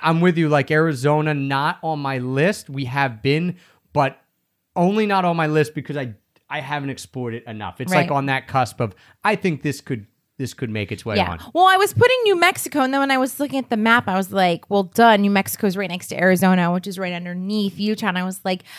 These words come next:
Speaker 2: "I wanna do that whole region because we've, we've not spent a lot of time there." So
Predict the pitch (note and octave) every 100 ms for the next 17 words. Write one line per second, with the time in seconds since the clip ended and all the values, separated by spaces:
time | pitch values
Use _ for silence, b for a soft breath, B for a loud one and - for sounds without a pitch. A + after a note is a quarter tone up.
0 | B - B3+ C#4 C4 A#3+ A#3 G#3+ F#3+ C4
1 | C4 A3 G#3+ C#4 A#3+ G#3+ F3+ F#3 F#3+ G#3
2 | F#3+ F3+ E3+ E3+ G#3+ G#3 F#3+ - G#3+ A#3+
3 | A3+ B3 A#3+ - - G#3+ G3+ F3+ F3+ F3
4 | G3 F#3+ D#3 C3+ - F3